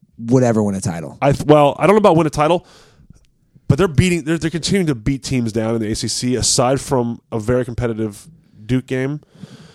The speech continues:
Speaker 2: I, I think this is a year that you, if you're, if you're in Vegas, which we're not gonna be, right, 'cause we're gonna be, we're gonna be calling all twelve hours of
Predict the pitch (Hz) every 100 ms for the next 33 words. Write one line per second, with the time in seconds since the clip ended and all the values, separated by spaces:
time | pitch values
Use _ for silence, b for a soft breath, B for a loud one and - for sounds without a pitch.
0 | B B B - _ - 120 165 196 190
1 | 160 151 143 139 127 131 123 117 151 123
2 | 135 139 160 143 120 127 - - - _
3 | _ - 117 120 127 127 123 113 107 104
4 | 110 110 107 107 - 113 110 107 101 117
5 | 113 107 101 69 110 107 113 113 - -
6 | _ _ _ - 113 104 95 92 95 92
7 | - - _ _ _ _ _ _ _ -
8 | 95 -